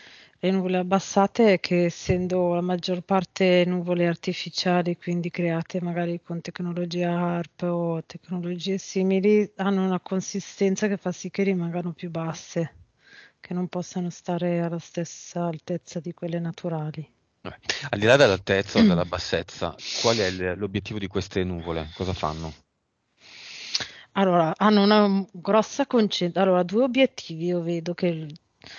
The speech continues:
Speaker 1: que-, quando m'hai fat-, quando hai fatto questa domanda ho visto due cose. La prima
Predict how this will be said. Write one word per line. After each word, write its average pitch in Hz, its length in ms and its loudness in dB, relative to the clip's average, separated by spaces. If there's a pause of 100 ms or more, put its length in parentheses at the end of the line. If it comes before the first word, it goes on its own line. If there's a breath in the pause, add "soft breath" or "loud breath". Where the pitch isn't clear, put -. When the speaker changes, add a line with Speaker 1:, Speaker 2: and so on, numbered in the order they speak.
(680 loud breath)
Speaker 1:
que-, 185 220 2
quando 190 240 0
m'hai 190 140 4
fat-, - 280 -2
quando 196 180 2
hai 185 60 2
fatto 190 200 -4
questa 190 280 0
domanda 202 340 4
ho 226 40 0
visto 180 300 -2
due 202 240 2
cose. 170 600 2
La 185 180 0
prima 233 580 4